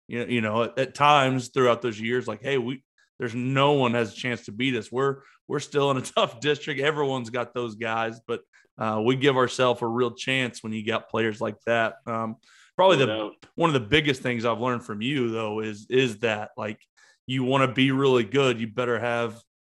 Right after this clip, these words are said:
Speaker 1: really good football players. Um, and so right now we've got that. But, yeah, so now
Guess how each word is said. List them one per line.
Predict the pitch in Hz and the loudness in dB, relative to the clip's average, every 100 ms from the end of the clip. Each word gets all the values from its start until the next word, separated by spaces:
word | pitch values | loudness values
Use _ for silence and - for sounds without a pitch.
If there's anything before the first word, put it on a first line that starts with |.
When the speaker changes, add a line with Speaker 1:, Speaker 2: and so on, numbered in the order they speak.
| _ | _
Speaker 1:
really | 117 127 123 | -6 -2 -2
good | 113 127 - | 0 -2 -2
football | 135 135 110 | -6 -4 -6
players. | - 113 107 104 - _ _ _ - | -6 -10 -10 -14 -18 _ _ _ -6
Um, | 117 120 110 | -2 -2 -2
and | 104 | -8
so | - 131 117 107 - - - | -2 2 2 -2 -16 -16 0
right | 131 127 | 2 2
now | 127 135 131 | 4 6 6
we've | 127 104 | 4 2
got | 123 131 135 | 4 4 4
that. | 127 110 117 | 0 0 -2
But, | 120 123 | -4 -4
yeah, | 139 143 127 | 0 2 2
so | - | 0
now | 151 151 165 151 | -2 2 0 0